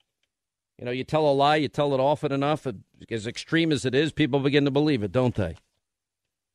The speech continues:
So the whole thing was basically fed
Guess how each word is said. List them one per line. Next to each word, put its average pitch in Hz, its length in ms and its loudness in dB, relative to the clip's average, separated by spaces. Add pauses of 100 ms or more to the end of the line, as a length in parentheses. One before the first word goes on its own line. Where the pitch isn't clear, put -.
(120)
So 143 220 2
the 139 80 2
whole 180 240 4
thing 156 420 0
was 139 220 0
basically 151 560 0
fed 139 580 2